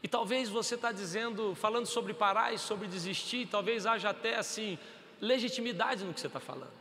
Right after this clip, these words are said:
Eu vejo pessoas dizendo, "Pastor, eu venho de outra igreja onde o pessoal exagerou com a célula, e eu fui ferido com isso, e eu simplesmente quero ficar nessa igreja, eu não quero liderar a célula."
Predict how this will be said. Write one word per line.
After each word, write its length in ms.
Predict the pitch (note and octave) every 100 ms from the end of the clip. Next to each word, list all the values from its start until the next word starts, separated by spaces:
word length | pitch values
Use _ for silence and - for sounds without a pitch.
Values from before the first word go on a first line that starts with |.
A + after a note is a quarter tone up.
| - - - - - - - - - - - - - -
Eu 60 |
vejo 180 | E3+ A#3+
pessoas 340 | A#3+ G#3+ A#3+ G#3
dizendo, 320 | G3+ A3+ A3
"Pastor, 320 | G#3 - B3+
eu 80 | A3
venho 200 | G#3 A#3
de 100 | G#3
outra 180 | A#3 G#3+
igreja 460 | E3+ G#3 A#3 F#3
onde 220 | G#3 A3+
o 20 | A3+
pessoal 400 | A3+ - A3+ B3
exagerou 580 | F3+ A#3 G3 G#3 A3+
com 120 | C4+ A#3+
a 60 |
célula, 500 | F#3 A3 G#3+ F#3+ D3 - - -
e 80 | F#3+
eu 80 | B3
fui 200 | C4+ B3+
ferido 440 | B3 A#3 D#4 C#4+
com 220 | C4 A#3
isso, 320 | A3+ A3 - D3+ -
e 40 | A3+
eu 80 |
simplesmente 500 | - D4+ D4 A#3+ C4+
quero 160 | - C4
ficar 320 | F3+ - C#4+
nessa 240 | D#4 C#4 D4
igreja, 380 | A#3+ A#3+ F3+
eu 40 | G#3
não 140 | A3
quero 260 | - A#3+ A#3+
liderar 360 | A#3+ A#3 A3+
a 20 | A#3+
célula." 480 | - C4+ C4 F3+